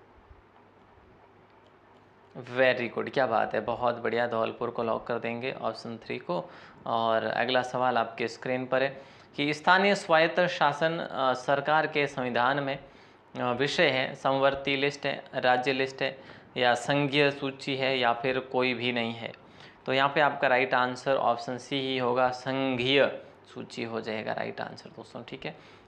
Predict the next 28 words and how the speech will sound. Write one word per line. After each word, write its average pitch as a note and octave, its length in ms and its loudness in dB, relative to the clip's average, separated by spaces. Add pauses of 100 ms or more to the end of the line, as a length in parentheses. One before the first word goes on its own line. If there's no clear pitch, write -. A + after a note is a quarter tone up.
(120)
बहुत C3+ 320 0
ही E3 60 0
महत्वपूर्ण D3+ 380 0
सवाल D#3 340 2
है। D3+ 280 -2 (220)
और C3 100 2
अगला C#3+ 240 4
सवाल C#3 300 4
आपकी C3+ 320 0
screen C#3+ 380 -2
पर C#3+ 180 2
है, C3 100 2
पूछा C#3+ 360 0
जा C#3 120 4
रहा C#3+ 120 4
है, B2+ 60 4
मेवात D#3 500 4
क्षेत्रीय D3 520 0
विकास C3+ 440 0
योजना, B2+ 500 2 (480)
अ, B2+ 200 2
संबंधी C#3+ 960 0
कौन C#3+ 340 0
सा C#3 240 -2
कथन B2+ 420 -4
असत्य B2+ 480 -2
है? B2 440 0 (1700)
बताइए। A#2+ 460 0